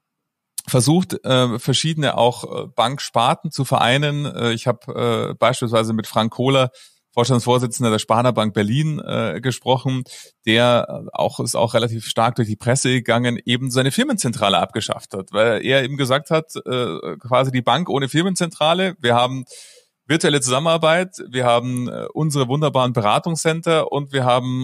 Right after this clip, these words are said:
äh, Coworking Spaces. Das reicht doch. Wir brauchen doch kein Verwaltungsgebäude mehr, wo wir irgendwie Menschen verwahren, sondern, ähm, die Leute sollen einfach dort arbeiten, wo sie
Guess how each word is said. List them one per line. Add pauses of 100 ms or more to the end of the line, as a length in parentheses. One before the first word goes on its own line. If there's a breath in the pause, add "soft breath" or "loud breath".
äh,
Coworking
Spaces.
Das
reicht
doch.
Wir
brauchen
doch
kein
Verwaltungsgebäude
mehr,
wo
wir
irgendwie
Menschen
verwahren, (340 loud breath)
sondern, (120)
ähm,
die
Leute
sollen
einfach
dort
arbeiten,
wo
sie